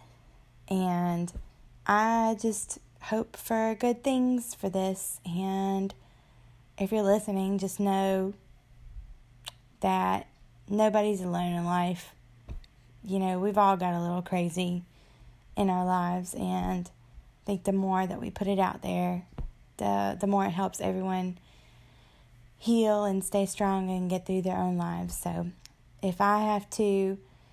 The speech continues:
share some of my crazy, I'm willing. And I hope everyone gets at least a good laugh out of it, if not inspiration. So have a good night or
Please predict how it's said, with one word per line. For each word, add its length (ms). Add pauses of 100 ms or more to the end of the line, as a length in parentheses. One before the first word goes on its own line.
(1120)
share 600
some 240
of 100
my 220
crazy, 640
I'm 220
willing. 560 (320)
And 280
I 20
hope 400
everyone 600
gets 320 (200)
at 140
least 300
a 40
good 220
laugh 340
out 200
of 140
it, 220
if 200
not 220
inspiration. 760
So 300 (960)
have 260
a 60
good 260
night 500 (100)
or 580